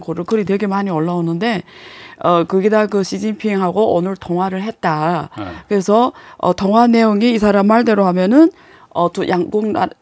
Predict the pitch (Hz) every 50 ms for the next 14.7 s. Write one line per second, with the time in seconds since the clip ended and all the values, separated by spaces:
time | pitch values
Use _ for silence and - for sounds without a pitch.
0 | _ _ - 190 202 196 190 185 190 185 185 180 185 196 185 - - - - -
1 | 202 190 190 190 - - 254 240 233 220 185 156 160 - _ _ _ _ - -
2 | - 170 165 - - 180 175 180 185 185 190 190 185 - - 190 185 - 240 233
3 | 220 208 196 185 160 - 156 156 160 180 208 - 220 196 170 160 - - - 185
4 | 170 180 180 180 190 214 233 247 269 - - - - _ _ - 196 214 220 233
5 | 233 247 233 226 226 220 208 202 202 202 202 - - 202 190 175 208 202 196 190
6 | - - 196 190 214 233 214 190 156 156 - _ - 104 90 82 76 - _ _
7 | - 180 170 165 165 160 - 180 175 185 190 190 185 175 - - - - 170 170
8 | 165 160 160 160 - - 220 202 233 233 214 233 226 220 202 - 196 185 - -
9 | 170 170 175 196 202 190 190 175 170 170 165 160 156 151 - 165 151 156 185 233
10 | 277 285 302 - - - - - - - 190 175 185 185 190 202 196 202 185 180
11 | 190 214 220 214 202 202 202 - - - - 180 170 226 220 214 214 202 208 202
12 | 185 170 175 180 185 208 196 196 190 180 170 170 165 165 165 185 233 277 302 -
13 | - - - - - - - - - 170 - 185 185 190 190 185 190 202 240 247
14 | - 254 240 208 202 190 175 170 170 170 226 247 220 160